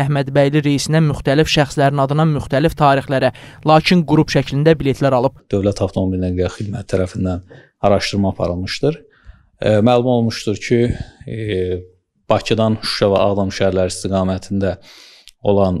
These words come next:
Speaker 2: e, müntəzəm avtobus marşrutlarına, e, biletlərin satışı ilə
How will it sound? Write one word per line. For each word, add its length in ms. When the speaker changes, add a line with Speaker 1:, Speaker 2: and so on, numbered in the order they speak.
Speaker 2:
e, 380
müntəzəm 420
avtobus 320
marşrutlarına, 720
e, 140
biletlərin 500
satışı 380
ilə 160